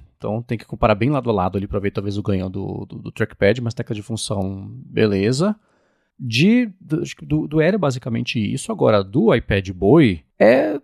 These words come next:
surpreendente ele não ter ac-, acesso, não ser compatível com o Apple Intelligence. Foi uma coisa que você até fez uma matéria separada a respeito disso no nine to five Mac. Imagino que seja por conta de chip e ram,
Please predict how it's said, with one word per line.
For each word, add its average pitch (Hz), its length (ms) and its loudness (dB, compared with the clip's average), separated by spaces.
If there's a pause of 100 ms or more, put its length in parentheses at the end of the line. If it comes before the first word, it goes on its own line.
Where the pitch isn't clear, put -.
(220)
surpreendente 135 840 0
ele 156 320 0
não 160 320 -2 (120)
ter 110 320 2
ac-, - 520 -10
acesso, 104 480 2
não 92 200 -4
ser - 160 -4
compatível 120 560 0
com - 100 -6
o 151 40 0
Apple 175 200 -2
Intelligence. 104 580 -2
Foi - 120 -10
uma 92 80 -2
coisa 101 200 -2
que 110 100 -12
você 98 600 2 (240)
até 107 300 2
fez 107 160 -4
uma 101 60 0
matéria 98 340 0
separada 104 640 2
a 92 40 0
respeito 104 460 -2
disso 95 440 -4
no 95 100 -6
nine 90 160 -6
to - 80 -14
five 95 240 -2
Mac. 95 360 0 (600)
Imagino 95 420 2
que - 80 -14
seja 95 280 -4
por - 140 -14
conta 110 240 -8
de 101 100 -10
chip 160 340 -2
e 120 220 0
ram, 135 280 4